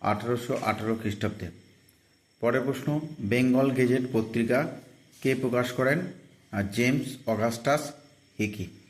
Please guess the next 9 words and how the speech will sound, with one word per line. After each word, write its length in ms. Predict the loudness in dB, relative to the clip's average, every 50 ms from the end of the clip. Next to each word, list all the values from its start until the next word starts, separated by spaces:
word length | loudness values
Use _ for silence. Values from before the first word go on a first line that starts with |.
| -20 -20 _ _ _ _ _
পরের 180 | 2 2 4
প্রশ্ন 300 | 4 2 0 0 0 -2
যাই, 160 | 0 0 -2 -2 -4 -8 -14 -18 -20 -20 -20 _ -20 _ _ _ _ _
প্রার্থনা 420 | 2 4 4 4 4 2 2 2 2
সমাজের 360 | 2 2 2 2 2 2 0 0 -2
প্রতিষ্ঠাতা 540 | -2 -2 -2 -4 -2 -4 -4 0 0 0
কে 220 | -2 0 0 0 0
ছিলেন? 300 | 0 0 0 0 0 -2 -4 -8 -14 -18 -20 _ _ _ _ _ _ _ _ _ _ _
আত্মারাম 720 | -6 -6 -6 -4 -4 -2 0 2 2 2 0 -2 -4 -6